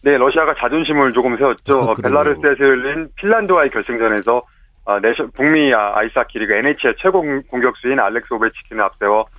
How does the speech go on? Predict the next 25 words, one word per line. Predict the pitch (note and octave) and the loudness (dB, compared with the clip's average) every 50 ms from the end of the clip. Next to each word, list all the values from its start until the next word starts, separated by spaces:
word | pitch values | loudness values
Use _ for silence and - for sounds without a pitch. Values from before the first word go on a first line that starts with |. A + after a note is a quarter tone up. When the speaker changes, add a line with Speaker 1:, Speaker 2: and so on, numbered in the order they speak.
| - - - - - - | -20 -20 -20 -20 -8 -2
Speaker 1:
오 | A#2 B2+ C#3+ | 0 2 2
대 | D3 D3+ C3+ A#2+ | 2 2 2 0
이 | A2 - | -2 -4
승리를 | - C#3 C3+ C3 A#2 A2 G2 F#2+ | -6 -4 -2 0 0 0 0 0
거뒀습니다. | - - F#2+ G2+ G2+ - _ G2+ F#2 F#2 F#2 F#2+ F#2+ - _ _ _ _ _ _ _ - _ _ | -2 -2 -2 -2 -2 -4 _ -18 -10 -6 -4 -4 -4 -4 _ _ _ _ _ _ _ -20 _ _
어, | - A#2+ | -2 2
올 | A#2 C3+ D#3+ F3 E3 | 2 4 2 2 2
이월 | D#3 E3 F3 F3 E3 - | 2 2 2 2 0 -2
온 | - C3+ D#3+ F3+ F3+ | 0 0 0 0 -2
국민의 | - D3+ D#3+ E3 E3 E3 D#3+ - | -4 -2 0 2 2 2 0 -2
기대를 | - C#3 D3 D3+ D3+ C#3 | -2 0 0 0 2 0
얻고 | C3+ B2+ - C3+ | -2 -2 0 0
올림픽에 | B2+ B2+ C#3 C3+ C3+ C3+ C3+ | 0 0 0 -2 -2 -2 -2
나섰지만 | B2 A2+ G#2 A2+ A2 - _ - A#2 B2 B2+ C3 C3 A2+ - - | 0 0 -2 -4 -10 -12 _ -6 -2 -2 -2 -2 -4 -10 -10 -8
홈아이스 | F3 F3 E3+ D#3 C#3+ B2+ - - | -4 -4 -2 -4 -4 -6 -8 -10
이 | A2+ G2+ - | -10 -6 -2
점을 | - B2+ A#2+ A2+ | -2 -2 0 0
살리지 | B2 A#2+ A#2 A2 G#2 G#2 | 0 -2 -2 -4 -6 -6
못하고 | F#2+ G#2+ - - C#3 C3 G#2 G#2 F2+ - - - - | -8 -8 -6 -4 -4 -4 -4 -6 -8 -10 -12 -6 -4
메달 | F#2+ G2 G#2+ G#2+ | 0 2 2 2
획득에 | G#2+ - - A2 G#2 G2 | 2 -2 -6 -10 -10 -10
실패해서 | - A#2+ A2 - A#2 G#2+ F#2+ - G2 | -10 -12 -6 -4 -2 -2 -2 -4 -8
자존심을 | - - F#2+ G#2 G#2+ G#2 G#2+ G#2+ | -8 -8 -8 -6 -6 -6 -4 -4
아주 | F#2 F2+ - _ | -4 -4 -6 _
구겼었는데요. | - G2+ - - - G#2+ G2+ G2 F#2 F2+ F2+ G2+ A2+ A2+ - | -10 -8 -8 -6 -6 -8 -8 -8 -8 -4 0 0 0 0 -2